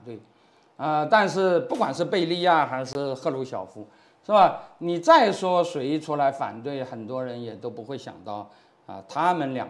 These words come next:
位，是吧？那么当然了，呃，这个斯大林体制，呃，还是涉及到很多人的既得利益，是吧？很多人甚至是受到，呃，斯大林迫害的人，也不愿意触动这个体制，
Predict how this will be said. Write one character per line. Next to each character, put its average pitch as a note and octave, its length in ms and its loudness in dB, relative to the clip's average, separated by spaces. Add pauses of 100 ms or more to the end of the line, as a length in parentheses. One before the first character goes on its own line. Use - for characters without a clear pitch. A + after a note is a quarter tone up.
位， G#2+ 140 -18 (1040)
是 - 60 -4
吧？ F3+ 320 6 (380)
那 C#4+ 120 2
么 C4 420 12
当 C4+ 180 8
然 B3+ 160 10
了， A#3+ 300 8 (360)
呃， E3+ 500 6
这 G#3+ 120 4
个 G#3 140 6
斯 A3+ 140 2
大 C#4+ 160 12
林 G3+ 180 4
体 E3 220 -4
制， F3+ 480 4 (200)
呃， C#3+ 140 0
还 C#3 240 0
是 G3 220 2
涉 F#3 180 0
及 C#3 140 -2
到 D3 120 4
很 B2 200 -6
多 B2 140 -4
人 A#2+ 140 -6
的 B2 100 -4
既 B2+ 180 -10
得 A2+ 160 -8
利 B2+ 120 -10
益， C3+ 220 -12 (240)
是 D#3 80 -6
吧？ D3 140 4
很 C#3 180 -4
多 F3+ 120 4
人 D#3 280 2
甚 E3+ 240 -4
至 E3 220 -4
是 E3 220 -2
受 E3+ 200 -4
到， D#3+ 320 6 (380)
呃， B2 840 -6
斯 D#3 160 -8
大 F3 140 6
林 D3 180 -2
迫 F#3 180 4
害 F#3 160 6
的 D#3 100 2
人， C3+ 220 -2
也 B2+ 140 -2
不 D#3 180 -6
愿 F3 180 -2
意 E3+ 120 -2
触 E3+ 180 -8
动 D#3 200 -4
这 D#3 80 -4
个 D3+ 80 -4
体 C3+ 220 -12
制， C#3+ 260 -10